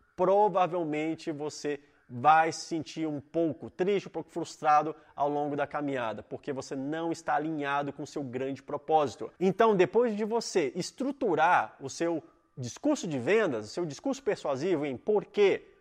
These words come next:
como e o quê, faça isso consigo mesmo. Por que você faz o que faz?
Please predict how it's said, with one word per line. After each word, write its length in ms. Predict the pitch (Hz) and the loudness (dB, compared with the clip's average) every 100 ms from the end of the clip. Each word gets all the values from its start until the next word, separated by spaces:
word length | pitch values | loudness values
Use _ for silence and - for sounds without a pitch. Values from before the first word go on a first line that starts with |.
| _ - | _ 2
como 440 | 233 214 131 - | 6 6 4 -2
e 120 | 170 175 | -2 -2
o 40 | |
quê, 460 | - 240 214 - - _ _ | 0 4 4 2 -10 _ _
faça 440 | - 294 277 262 | 0 2 2 0
isso 200 | 269 254 | -2 -4
consigo 340 | 233 208 233 208 | -8 -6 -4 0
mesmo. 400 | 226 196 120 - _ _ _ | 0 0 -2 -12 _ _ _
Por 240 | 311 294 - | -2 -2 -2
que 260 | - 269 | 0 4
você 300 | 233 226 - | 4 0 -4
faz 340 | 185 180 156 135 | -2 0 0 -4
o 60 | |
que 100 | - | -8
faz? 540 | 135 - 78 - - | -10 -8 -10 -12 -16